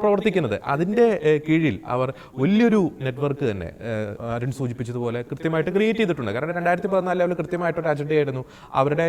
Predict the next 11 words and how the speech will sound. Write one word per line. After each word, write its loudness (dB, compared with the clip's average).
ഈ 0
ഇസ്ലാമിക് -2
സ്റ്റേറ്റ് -4
പ്രൊവിൻസിൽ -4
വന്ന്, -6
ആ, -4
അവിടെ 0
ഈ -6
പറയുന്ന -4
പരസ്പരം -6
ഈ -8